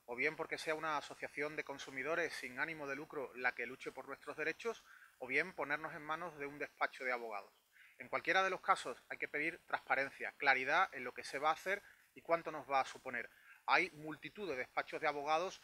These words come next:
solventes, serios, que van a hacer las cosas como corresponde, igual que habemos muchas organizaciones de consumidores que trabajaremos duramente para lograr que se recupere el dinero y no vamos a buscar ningún lucro con ello. Pero también hay que tener cuidado de esos despachos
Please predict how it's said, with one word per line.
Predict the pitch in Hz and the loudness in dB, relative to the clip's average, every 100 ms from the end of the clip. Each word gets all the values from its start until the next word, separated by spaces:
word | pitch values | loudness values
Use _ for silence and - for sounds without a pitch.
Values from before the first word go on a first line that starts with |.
| - | -20
solventes, | - - 123 123 170 175 98 190 - - | -14 -4 -2 2 0 2 -2 -2 -8 -8
serios, | - 170 180 190 196 - - | 2 6 6 6 0 -6 -12
que | - | -4
van | 123 165 | -2 -2
a | |
hacer | 165 160 | -2 -2
las | 151 | -2
cosas | 160 185 | -4 -8
como | - 143 | -8 -8
corresponde, | 135 135 - 202 135 | -4 -6 -2 -2 0
igual | 117 139 | 0 0
que | 143 | 0
habemos | 139 156 139 | -2 -2 -8
muchas | 208 - 156 | -10 -6 -4
organizaciones | 143 143 139 135 143 156 | -4 -6 -6 -8 -6 -4
de | 160 | -6
consumidores | 156 143 156 151 170 | -8 -10 -6 -2 -2
que | - - | -4 0
trabajaremos | 131 - 123 131 160 | 0 0 -2 -2 -4
duramente | 165 160 156 160 196 - - - | -2 -2 0 0 -2 -2 -20 -6
para | 127 123 | 4 4
lograr | 123 131 147 180 - - | 4 6 6 6 -2 -14
que | - | -8
se | 135 | -6
recupere | 127 123 165 180 | -6 -2 2 4
el | 180 | 4
dinero | 185 175 220 - - | 2 2 2 -2 -20
y | 123 | -8
no | 143 | -4
vamos | 170 165 | -2 -2
a | |
buscar | 143 - 180 147 | -4 4 6 6
ningún | 127 135 135 | 0 -6 -8
lucro | 143 127 | -8 -8
con | 123 123 | -8 -6
ello. | 107 - _ - - | -8 -10 _ -20 -18
Pero | 123 131 | -8 -6
también | 131 175 | 2 4
hay | 185 | 4
que | 180 | 2
tener | 180 160 | 0 -2
cuidado | 175 175 180 | 4 4 4
de | |
esos | 170 196 - - _ - | -2 -4 -6 -12 _ -6
despachos | 131 - - - 208 | -6 4 4 4 -8